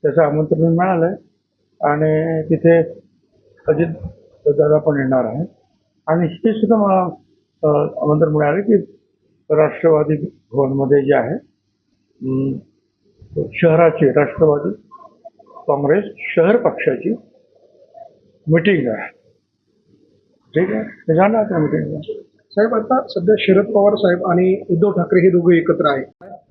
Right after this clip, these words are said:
Speaker 2: पवारांना फायदा होईल का तोटा होईल याचा?
Speaker 1: मला काय माहिती नाही, अगोदर होऊ द्या, मग फायदा तोट्याचा विचार करूया. अजून काहीच नाही, तर पुढे काय होईल, पुढे काय होईल, पुढे काय होईल, त्याची उत्तर कशी काय देता येईल? आता जिथे हे दोन, दोघे एकत्र येण्याचा प्रयत्न करतात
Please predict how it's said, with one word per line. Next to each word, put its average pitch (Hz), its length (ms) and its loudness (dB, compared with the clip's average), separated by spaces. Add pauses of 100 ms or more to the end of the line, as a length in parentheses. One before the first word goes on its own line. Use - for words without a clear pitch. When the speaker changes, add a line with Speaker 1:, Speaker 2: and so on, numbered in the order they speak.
(140)
Speaker 2:
पवारांना 220 380 2
फायदा 214 260 4
होईल 233 180 4
का 254 80 2
तोटा 202 240 2
होईल 156 200 0
याचा? - 800 -6
Speaker 1:
मला 123 240 0
काय 151 180 2
माहिती 135 260 -2
नाही, 123 200 -8 (440)
अगोदर 147 280 4
होऊ 131 300 4
द्या, 143 280 2 (420)
मग 156 320 0 (100)
फायदा 135 240 2
तोट्याचा 156 440 4
विचार 156 340 2
करूया. - 400 -4 (580)
अजून 147 180 2
काहीच 156 360 2
नाही, 165 200 2
तर 160 60 -4
पुढे 156 300 0
काय 160 200 4
होईल, 156 340 2
पुढे 151 200 4
काय 151 220 4
होईल, 151 320 2
पुढे 156 200 2
काय 131 280 0
होईल, 151 200 -4 (400)
त्याची 139 220 0
उत्तर - 200 -2
कशी 170 340 0
काय 156 100 2
देता 143 300 -2
येईल? 120 120 -2 (580)
आता 180 260 0
जिथे 202 220 4
हे 220 60 4
दोन, 220 300 -2
दोघे 185 280 2
एकत्र 190 260 0
येण्याचा 202 240 0
प्रयत्न 180 340 -2
करतात 190 360 2